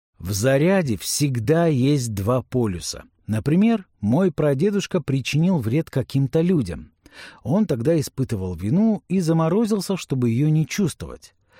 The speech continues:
А эти люди ощущали бессилие и беспомощность. В таком случае во мне будут присутствовать оба полюса, и я стану испытывать и вину,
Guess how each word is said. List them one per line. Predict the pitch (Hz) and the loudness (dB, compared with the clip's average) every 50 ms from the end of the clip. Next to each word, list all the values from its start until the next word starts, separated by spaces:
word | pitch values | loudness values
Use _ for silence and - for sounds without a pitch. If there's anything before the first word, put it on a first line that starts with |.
| - - - | -20 -20 -14
А | - 160 92 | -8 -4 0
эти | 120 165 196 196 - 240 | 2 2 2 2 2 2
люди | 240 240 240 233 196 214 | 2 2 2 2 2 2
ощущали | 180 147 - - 160 - - 175 170 160 156 131 | 0 0 0 -4 -4 -4 0 0 0 0 0 0
бессилие | 120 110 123 113 - - - - 151 175 190 185 185 180 175 170 | 0 0 -2 -2 -2 -4 -4 -2 0 0 2 4 4 4 2 2
и | - - 147 | 0 -2 -4
беспомощность. | 139 120 135 120 - - - - 131 127 117 107 90 - - - 69 64 - - _ - _ _ _ _ _ _ _ _ _ _ _ | -2 0 0 -2 -4 -6 -4 -2 0 2 2 0 0 -4 -6 -10 -12 -14 -16 -18 _ -20 _ _ _ _ _ _ _ _ _ _ _
В | - - | -12 -6
таком | - 110 - - 101 92 85 | -6 -4 -2 -2 -4 -2 -4
случае | - 101 123 156 175 - - 208 208 196 180 _ _ _ _ _ - | -2 0 0 0 0 2 2 2 2 0 -2 _ _ _ _ _ -10
во | 80 90 92 | -6 -4 0
мне | 107 139 175 214 233 | 2 2 4 4 4
будут | 226 185 196 220 202 220 185 - | 4 4 2 2 2 2 0 -2
присутствовать | - - 147 139 131 - - - 190 196 - - - - 180 180 175 170 175 165 - - _ - | -2 -2 0 0 0 -2 -2 -2 -2 -2 -2 -6 -8 -2 0 0 2 2 0 0 -2 -6 _ -2
оба | 170 180 175 143 123 113 | 2 2 2 2 2 0
полюса, | - - - 147 160 143 107 92 - - - - - - _ _ _ _ _ _ | -2 0 0 2 2 2 2 0 -4 -8 -10 -10 -12 -14 _ _ _ _ _ _
и | - 98 | -6 0
я | 110 151 180 165 | 2 2 2 2
стану | - - 180 165 151 143 131 127 | 2 0 0 2 4 4 2 2
испытывать | - - - - 131 - - 101 101 98 - - - | 0 -4 -4 -2 -2 -2 -2 -2 -4 -4 -6 -10 -4
и | - 196 202 | -2 0 2
вину, | 190 190 185 170 170 175 170 147 - | 2 4 4 4 4 2 0 -2 -4